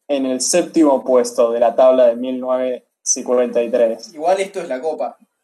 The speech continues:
Speaker 1: Sí,
Speaker 2: Sí.
Speaker 1: bueno, ¿no? Yo te digo cómo
Speaker 2: Sí,
Speaker 1: estaban
Speaker 2: sí,
Speaker 1: en la
Speaker 2: sí.
Speaker 1: liga.
Speaker 2: Sí,
Speaker 1: Eh,
Speaker 2: sí,
Speaker 1: ¿qué,
Speaker 2: está bien,
Speaker 1: qué
Speaker 2: está
Speaker 1: otro
Speaker 2: bien.
Speaker 1: contexto querés que diga?
Speaker 2: No, no, yo
Speaker 1: Contexto
Speaker 2: digo,
Speaker 1: político
Speaker 2: le estoy
Speaker 1: de
Speaker 2: recordando,
Speaker 1: Inglaterra en ese
Speaker 2: le estoy
Speaker 1: momento.
Speaker 2: recordando a los oyentes.
Speaker 1: Ah,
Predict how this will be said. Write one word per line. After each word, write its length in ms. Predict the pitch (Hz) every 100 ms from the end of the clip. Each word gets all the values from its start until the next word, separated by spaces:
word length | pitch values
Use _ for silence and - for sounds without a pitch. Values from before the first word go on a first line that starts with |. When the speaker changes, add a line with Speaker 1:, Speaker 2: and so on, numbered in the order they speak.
| _ _ _ _ _ _ _ _
Speaker 1:
Sí, 220 | - 156
Speaker 2:
Sí. 40 | 131
Speaker 1:
bueno, 360 | 139 131 127 -
¿no? 300 | 120 170 - _
Yo 160 | - 117
te 60 |
digo 180 | 123 143
cómo 180 | 135 127
Speaker 2:
Sí, 60 | -
Speaker 1:
estaban 220 | 143 127
Speaker 2:
sí, 40 | 120
Speaker 1:
en 60 |
la 60 | 131
Speaker 2:
sí. 40 |
Speaker 1:
liga. 360 | 139 156 113 113 _ _ _
Speaker 2:
Sí, 140 | -
Speaker 1:
Eh, 180 | 156 131
Speaker 2:
sí, 40 | 143
Speaker 1:
¿qué, 60 |
Speaker 2:
está 80 | 143
bien, 120 | 139
Speaker 1:
qué 60 | 151
Speaker 2:
está 40 |
Speaker 1:
otro 200 | 156 156 147
Speaker 2:
bien. 100 | -
Speaker 1:
contexto 880 | 139 139 - - 156 156 - 147
querés 320 | 139 139 143 -
que 100 | 147
diga? 480 | 139 131 123 123 - _ _ _
Speaker 2:
No, 340 | 170 185 175
no, 60 | 180
yo 60 | 180
Speaker 1:
Contexto 320 | 165 180 180
Speaker 2:
digo, 260 | 214 214 139
Speaker 1:
político 640 | 151 190 - - - 175
Speaker 2:
le 80 | 180
estoy 180 | 175 220
Speaker 1:
de 40 | 247
Speaker 2:
recordando, 520 | - 185 175 185 180
Speaker 1:
Inglaterra 320 | 160 170 143
en 120 | 139
ese 140 | 160 - 147 143
Speaker 2:
le 60 | 147
estoy 140 | 175
Speaker 1:
momento. 120 | 190 170
Speaker 2:
recordando 520 | 139 156 160 175 185
a 80 | 170
los 200 | 147 -
oyentes. 680 | 131 160 151 139 135 - _ _ _ _ _ _ _ _ _ _ - - _ _
Speaker 1:
Ah, 300 | 127 120 117